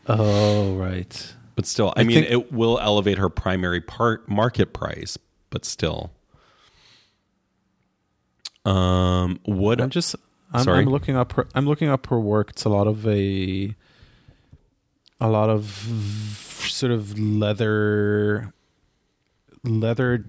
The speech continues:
Speaker 1: coats with, like, medieval
Speaker 2: Oh.
Speaker 1: arms and,
Speaker 2: It's funny, I've
Speaker 1: um,
Speaker 2: never even seen these, and they're, like, almost half a million dollars.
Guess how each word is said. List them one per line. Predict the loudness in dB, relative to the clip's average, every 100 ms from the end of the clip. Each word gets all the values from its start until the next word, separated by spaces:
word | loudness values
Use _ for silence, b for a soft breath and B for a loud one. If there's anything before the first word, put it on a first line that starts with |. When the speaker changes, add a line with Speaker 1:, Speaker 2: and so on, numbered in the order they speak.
| -12 -12 -8
Speaker 1:
coats | -2 0 0 -2 -2 -2 -2 -2
with, | 0 0 0
like, | 0 0 -6 -14 -4
medieval | 0 0 2 2 2 4 4
Speaker 2:
Oh. | 4 4 4 2
Speaker 1:
arms | 0 0 0 0 -2 -4 -4 -6 -6
and, | -4 0 0
Speaker 2:
It's | 0
funny, | 2 2
I've | 4
Speaker 1:
um, | 2
Speaker 2:
never | 2 2
even | 2 0
seen | 0 0 2
these, | 2 0 -2 -6 -4
and | 0
they're, | 2
like, | 2 2 0 -6 -20 -20 _ _ _ _ _ -2
almost | 2 2 0
half | -2 0
a |
million | 0 0
dollars. | 0 0 0 -2 -6